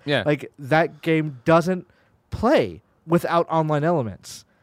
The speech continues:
Speaker 2: Like, you could try playing in single player. It would suck a lot out of the
Speaker 1: Sure.
Speaker 2: like, it would suck a lot out of that game to play that game without
Speaker 1: Sure.
Speaker 2: all the, like, the, uh,
Speaker 1: Even though we're
Speaker 2: yeah.
Speaker 1: debating the review, right, it seems like some A I stuff gets built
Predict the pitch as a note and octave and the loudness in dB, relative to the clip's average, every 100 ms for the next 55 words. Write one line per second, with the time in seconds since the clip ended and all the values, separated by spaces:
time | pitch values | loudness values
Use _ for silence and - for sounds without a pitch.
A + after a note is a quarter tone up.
0 | _ D3+ D3+ B2 D#3+ E3 G#3 G#3+ C#3+ C#3+ | _ 0 0 -2 -4 0 0 2 0 2
1 | C3+ C3+ F#3 E3 B2 C3+ C3+ - - D3+ | -2 -4 -4 -4 -4 -4 -6 -8 -4 -4
2 | - _ - - D#3 D#3 F#3 B2 - C#3+ | -4 _ -20 -8 -2 4 4 2 -2 -4
3 | C3+ F#3+ - C3 - E3 G#3+ E3+ D3+ D3+ | -2 -6 -8 -12 -6 -2 0 0 0 0
4 | D#3 D3+ C#3+ C3 F3 A2+ A2+ _ _ _ | -2 -2 -2 -2 -4 -4 -10 _ _ _
5 | F3 E3 D3+ D3 C#3 C#3 C3+ C3+ B2+ B2+ | -4 -2 0 0 0 -2 -2 -2 -2 -4
6 | B2+ E3 - _ - C#3 C3 - D3+ C3 | -6 -10 -12 _ -6 -2 -2 -4 -6 -4
7 | C3+ B2+ B2 A#2+ A2 G#2 F#2+ - G3 G3 | -4 -2 -4 -4 -8 -10 -12 -6 0 4
8 | F#3+ G3 F#3+ F#3 G3 F#3+ D#3+ D3 C#3 C3+ | 6 6 4 0 2 2 2 2 0 0
9 | B2 A#2+ - F#3 D3 A#2+ - C3 G2+ G#2+ | 0 -2 -6 -4 -2 -4 -4 -4 -2 -2
10 | G2+ F#2+ G#2 F#2+ F#2+ - E2+ C#2 | -2 -2 -6 -8 -10 -10 -10 -10